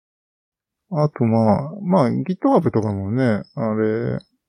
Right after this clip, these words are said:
キーボードショートカットで、あの、Tとか押すとファイル検索になって、あのー、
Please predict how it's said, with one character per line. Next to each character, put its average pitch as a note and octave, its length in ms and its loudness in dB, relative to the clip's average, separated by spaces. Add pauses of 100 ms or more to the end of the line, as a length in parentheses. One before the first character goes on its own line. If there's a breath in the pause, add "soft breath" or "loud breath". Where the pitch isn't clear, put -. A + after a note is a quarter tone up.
(180)
キ C3 180 2
ー - 20 0
ボ A#2 140 4
ー G#2 40 2
ド G#2 400 -2 (260)
シ - 160 -2
ョ A2 40 4
ー - 40 2
ト G#2+ 100 2
カ A2 80 2
ッ - 100 -2
ト G2+ 160 0
で、 F#2 80 -2 (1700)
あ A#2 140 2
の、 G2 440 0 (140)
T C#3 200 2
と G#2+ 120 0
か G#2+ 100 0
押 G2 180 -2
す - 100 -8
と G#2 280 0
フ - 120 -2
ァ A2 80 4
イ - 20 0
ル G2+ 100 0
検 G#2+ 180 0
索 G2+ 500 -2 (220)
に G2 100 -4
な G2 100 0
っ - 40 -2
て、 - 400 0 (720)
あ A#2+ 40 0
の G2+ 180 2
ー、 F#2+ 720 -2